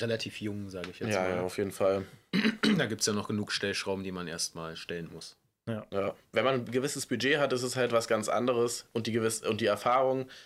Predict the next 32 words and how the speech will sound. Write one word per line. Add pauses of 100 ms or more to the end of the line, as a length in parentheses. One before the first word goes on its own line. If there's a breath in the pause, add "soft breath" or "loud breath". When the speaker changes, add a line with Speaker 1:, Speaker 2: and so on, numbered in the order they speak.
(200 loud breath)
Speaker 2:
dass
man
von
Anfang
an
sagen
kann,
„Ja,
ich
stell
jetzt
die
Leute
ein
und
die
Speaker 3:
Mhm.
Speaker 2:
machen
das
und
das“,
aber (320 loud breath)
dafür
brauchst
du,
wie
gesagt,
erstens
Erfahrung,
zweitens
Budget, (140)
Speaker 3:
Ja.